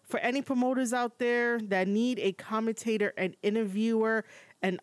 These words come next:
on-talent, on-screen hostess, like myself, Marie Shadows, I have a background in working with W W E. I also do podcasting, live streaming.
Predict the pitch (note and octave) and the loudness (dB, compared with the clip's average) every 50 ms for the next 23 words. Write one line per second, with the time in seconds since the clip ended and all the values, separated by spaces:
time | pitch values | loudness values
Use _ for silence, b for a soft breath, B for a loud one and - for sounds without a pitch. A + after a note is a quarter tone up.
0 | - G3 G3+ A3 A#3 A#3 A3 - - - F#3+ G#3 G#3 G#3+ G#3+ G#3+ G#3 G3+ - - | -4 -2 0 0 0 -2 -4 -6 -8 -6 -4 -2 0 2 2 2 0 -2 -2 -2
1 | F#3+ G3 G3+ G#3 G3+ - - - - G#3 G3+ G3+ G3+ G3 F#3+ F3+ - - G#3+ A3+ | -2 0 0 0 0 -2 -6 -6 -4 -2 0 2 2 2 0 0 0 0 0 0
2 | A3+ - - - D4+ D#4+ F4 - - - - B B B B B B - G3+ G3+ | 0 -2 -2 -2 0 0 0 0 -2 -4 -4 B B B B B B -4 -2 -2
3 | F#3 F#3+ F#3 F#3 - - G3+ F#3+ G#3+ F#3+ F3+ F3+ F3+ F3+ - A#3 A#3+ B3+ B3 C#4 | 0 0 -2 -2 0 -2 -2 -2 0 0 0 0 -2 -2 -2 -2 -2 0 0 -2
4 | C#4 B3+ - - F3 F#3+ F#3+ F#3 F3 E3+ D3+ F#3 F3+ F3+ F#3 - F#3+ F#3+ F#3 F#3 | -2 -2 -4 -4 -2 0 0 0 0 -2 -2 -2 -2 -2 -2 -2 -2 0 0 0
5 | F3+ F3+ F3 F3 B B B B B B _ - G3+ G3+ G3 G3 F#3+ F#3+ - - | 0 0 -2 -4 B B B B B B _ 0 2 2 2 2 2 0 -2 0
6 | F3+ F#3+ G3 G3+ G3+ - A3 G3+ F#3+ F#3+ F#3 F3 F#3+ F3+ F3 E3 D#3+ - G3+ F#3 | 0 2 2 2 0 0 0 2 2 2 2 2 0 0 0 -2 -2 -2 -2 -2
7 | F#3 F#3 F3 F3 D#3+ F3 F#3+ G3+ A#3 B3+ C4 C4 C4 B3+ - - F3 F3 F3+ F#3 | 0 -2 -2 -2 -2 -2 -2 0 0 0 2 0 0 -2 -2 0 0 0 0 0
8 | - - D#3+ F3 E3 - A#3 A#3 A#3+ A#3+ - B3 A3+ A3+ A3 - A3 G#3 G3 F#3+ | -2 -4 -4 -6 -4 -2 -2 -2 -2 -2 -2 -2 -2 -2 -2 -2 -2 -2 0 0
9 | F#3 G3 G3+ G3 - - G#3+ G3+ G3 G3+ G3+ G3 F#3+ | 0 0 0 -2 -2 -2 0 0 2 2 2 0 0